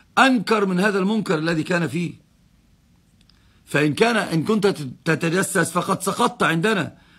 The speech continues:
ولا يصح أن ترتفع م-، م-، آه، آه، في منزلة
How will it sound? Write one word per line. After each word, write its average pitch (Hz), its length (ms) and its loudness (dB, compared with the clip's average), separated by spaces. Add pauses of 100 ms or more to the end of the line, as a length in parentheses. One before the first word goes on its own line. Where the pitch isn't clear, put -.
ولا 185 280 2
يصح 202 320 0
أن 180 160 0
ترتفع 190 560 0 (320)
م-، 143 100 2
م-، 156 280 0
آه، 151 40 0
آه، 143 920 -4 (180)
في 165 180 2
منزلة 165 340 2